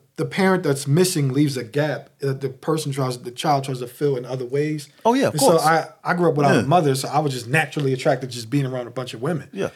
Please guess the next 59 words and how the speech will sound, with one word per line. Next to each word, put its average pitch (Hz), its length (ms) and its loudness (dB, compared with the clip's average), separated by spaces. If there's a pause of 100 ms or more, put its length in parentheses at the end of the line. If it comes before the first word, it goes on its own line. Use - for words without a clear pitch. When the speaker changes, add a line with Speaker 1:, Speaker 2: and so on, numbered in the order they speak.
(120)
Speaker 1:
But 202 100 6
it 214 80 6
wasn't 214 260 6
because 196 300 4
I 160 80 6
wanted 151 280 2 (280)
to, 170 380 -6
<laughs> - 40 -20
that 160 120 0
I 160 40 4
was 135 160 0
gay 147 320 4
or 135 40 6
anything 135 220 2
like 120 200 -4
that. 160 280 2
It 147 80 -4
was, 135 240 0 (400)
Speaker 2:
Yeah. - 240 -10 (120)
Speaker 1:
they 165 180 6
were 185 120 6
Speaker 2:
You 156 40 0
Speaker 1:
giving 180 260 6
Speaker 2:
were 180 60 6
Speaker 1:
me 208 60 6
Speaker 2:
looking 185 200 4
Speaker 1:
some 170 40 2
Speaker 2:
for 170 100 4
Speaker 1:
mother-, 190 200 6
Speaker 2:
something. 185 180 2
Speaker 1:
yeah, 269 80 6
I - 20 2
was 202 140 -2
looking 214 180 2
for 151 80 -4
something. 120 380 -8
Speaker 2:
Yeah, 196 80 0
Speaker 1:
You - 60 2
know 160 60 2
what 160 40 0
I 160 40 -2
mean? 165 240 -2
Speaker 2:
I - 40 -6
feel 101 200 -4
you. 110 100 -8 (180)
Speaker 1:
And 151 100 2
Speaker 2:
I - 40 6
Speaker 1:
so, 156 180 2
Speaker 2:
feel 143 100 6
you. 143 60 6
Speaker 1:
um, 127 560 2 (480)
I 160 80 0
remember 180 240 6
thinking 175 380 0
that, 120 200 -2
like, 110 240 -6
man, 131 220 -6
I 135 100 0
don't 139 240 0